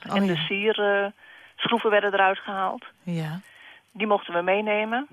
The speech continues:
Speaker 2: als we wilden, anders bleven ze daar.
Speaker 1: Ja.
Speaker 2: Dus, eh, daar hebben we in ieder geval niks van die enge dingen gezien.
Speaker 1: Nee, ik
Speaker 2: Daarna
Speaker 1: denk
Speaker 2: ging
Speaker 1: dat
Speaker 2: de
Speaker 1: het
Speaker 2: ki-, daarna ging de kist de oven in.
Speaker 1: Ja.
Speaker 2: En wat ik gehoord heb van sommige crematoria...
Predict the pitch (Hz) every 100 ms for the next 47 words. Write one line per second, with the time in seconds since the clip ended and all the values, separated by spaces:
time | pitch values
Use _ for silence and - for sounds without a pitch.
0 | 175 - 202 202 202 202 208 - 175 170
1 | 160 156 - 175 175 202 240 - - 165
2 | 160 180 - _ _ _ 185 175 175 -
3 | - 180 175 170 _ _ _ 180 160 196
4 | 208 233 254 247 254 262 247 240 - 226
5 | 240 226 226 208 - - - 143 - -
6 | 175 175 175 175 180 - 202 190 277 277
7 | 202 226 226 - - _ _ - 226 247
8 | 226 220 - 214 - 175 202 240 254 262
9 | 359 196 185 175 196 - _ _ _ -
10 | 202 196 190 185 190 190 180 - 190 208
11 | 185 165 - 175 175 160 - - 208 196
12 | - 175 165 185 202 240 240 269